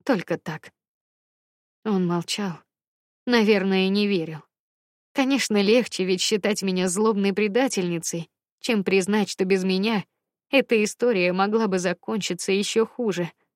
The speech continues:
Остолоп. Вы думаете, я поначалу их не проклинала? Да один из них чуть меня не убил. Криста может подтвердить. Я дёрнула плечом, не зная, зачем оправдываюсь.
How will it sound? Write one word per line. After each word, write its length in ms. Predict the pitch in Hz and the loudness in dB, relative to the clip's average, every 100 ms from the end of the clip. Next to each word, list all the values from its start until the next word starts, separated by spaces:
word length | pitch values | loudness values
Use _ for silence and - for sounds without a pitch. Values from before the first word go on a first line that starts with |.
| _ _ _ - | _ _ _ -10
Остолоп. 580 | 180 - 165 175 165 - _ _ _ _ _ _ _ _ - | -8 -2 -2 -2 -6 -14 _ _ _ _ _ _ _ _ 0
Вы 240 | 208 185 | 2 4
думаете, 480 | 190 190 190 180 202 | 4 2 2 2 0
я 200 | 196 294 | 2 2
поначалу 480 | 240 185 - 185 180 | 2 0 0 0 0
их 180 | 175 | -2
не 100 | 196 | -2
проклинала? 640 | 185 190 214 202 175 165 - _ _ _ _ _ _ | -2 -2 0 0 0 -2 -8 _ _ _ _ _ _
Да 160 | 302 277 | 4 6
один 260 | 247 262 247 | 6 4 2
из 140 | 240 | 2
них 240 | 262 240 | 2 2
чуть 240 | - 233 - | 0 -4 -2
меня 220 | 247 240 | 2 4
не 120 | 247 | 4
убил. 360 | 262 240 175 160 _ _ _ _ _ _ | 0 0 -2 -4 _ _ _ _ _ _
Криста 400 | - 240 196 175 | -4 -2 -2 -2
может 380 | 175 185 170 165 | 0 0 -2 -2
подтвердить. 720 | 196 - 202 202 180 160 - - _ _ _ _ _ _ _ _ | -6 -2 0 2 0 -6 -10 -18 _ _ _ _ _ _ _ _
Я 280 | 226 202 185 | -2 0 2
дёрнула 440 | 190 185 180 180 | 2 0 2 0
плечом, 560 | 175 185 175 240 226 180 | 0 -2 0 0 0 2
не 100 | 196 | 0
зная, 320 | 208 247 208 | 0 2 2
зачем 380 | 208 220 220 220 | 0 -2 -2 -2
оправдываюсь. 760 | 226 262 202 170 165 165 - | -2 -2 -2 0 0 -2 -6